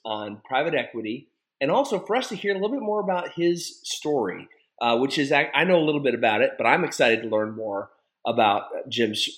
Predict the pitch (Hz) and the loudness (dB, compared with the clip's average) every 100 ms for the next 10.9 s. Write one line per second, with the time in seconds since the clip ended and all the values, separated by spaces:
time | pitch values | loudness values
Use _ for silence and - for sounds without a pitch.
0 | 110 104 107 110 117 - 107 90 87 - | -8 -6 -2 0 0 -2 -4 -4 -6 2
1 | 147 180 170 170 170 - 139 131 127 - | 6 8 10 8 4 6 6 6 2 -2
2 | - 123 113 107 113 110 - 147 170 170 | -6 -4 -4 -4 -6 -2 6 6 6 4
3 | 180 180 - 120 113 120 135 123 120 156 | 2 0 -2 0 2 4 4 4 2 2
4 | 180 196 180 240 - - 110 107 117 107 | 2 2 2 2 -4 -6 -4 -2 0 0
5 | 101 120 120 113 131 127 123 120 123 107 | 4 4 4 2 2 2 0 0 0 2
6 | 117 104 113 104 - 135 135 135 _ _ | 0 -4 -2 -4 2 2 2 0 _ _
7 | 135 165 151 143 139 131 120 117 113 113 | 6 10 12 12 10 8 4 4 0 2
8 | 104 98 131 131 131 127 120 107 104 101 | 2 4 8 8 6 0 0 2 0 -2
9 | - 110 110 104 95 135 131 139 127 113 | 0 0 0 -2 0 4 6 4 2 0
10 | 107 104 104 104 101 110 123 123 120 | 2 0 2 2 2 4 6 8 6